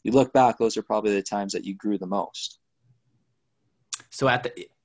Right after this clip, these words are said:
Speaker 2: I really like that. Like, at the time, you might be seeing them as bad, you know, you're getting literally stress headaches.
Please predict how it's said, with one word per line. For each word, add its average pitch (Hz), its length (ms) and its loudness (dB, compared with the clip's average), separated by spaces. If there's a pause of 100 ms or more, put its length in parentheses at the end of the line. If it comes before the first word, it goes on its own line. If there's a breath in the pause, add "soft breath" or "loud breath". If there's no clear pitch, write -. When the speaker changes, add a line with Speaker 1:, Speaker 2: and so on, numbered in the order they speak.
(100)
Speaker 2:
I 110 100 2
really 127 340 6
like 117 220 0
that. 90 200 0
Like, 107 180 -4
at 127 140 2
the 113 80 -4
time, 120 680 0 (340 soft breath)
you 127 100 -6
might 120 160 0
be 120 80 -6
seeing 127 280 0
them 110 120 0
as 101 120 -2
bad, 113 560 2
you 110 80 -4
know, 107 100 -2
you're 107 200 -6
getting 113 380 -2
literally 104 420 0
stress 104 440 -2
headaches. 104 460 -2